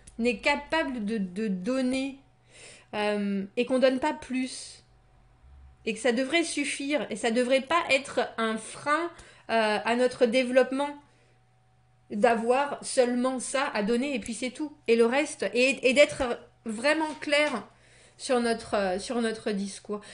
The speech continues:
Et je pense que pendant ces deux semaines, vous auriez peut-être, euh, l'envie de réfléchir à ça.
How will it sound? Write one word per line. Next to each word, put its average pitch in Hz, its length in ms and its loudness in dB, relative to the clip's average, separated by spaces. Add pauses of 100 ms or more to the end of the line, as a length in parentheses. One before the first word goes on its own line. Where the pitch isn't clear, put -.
(140)
Et 262 140 4
je 254 100 -2
pense 370 380 2
que 320 100 0
pendant 277 400 0
ces 294 200 -2
deux 262 200 0
semaines, 320 400 -2
vous 254 200 0
auriez 233 240 4
peut-être, 311 600 -4
euh, 226 160 0 (3500)
l'envie 285 420 6
de 285 100 4
réfléchir 277 680 0
à 254 140 4
ça. 220 460 -4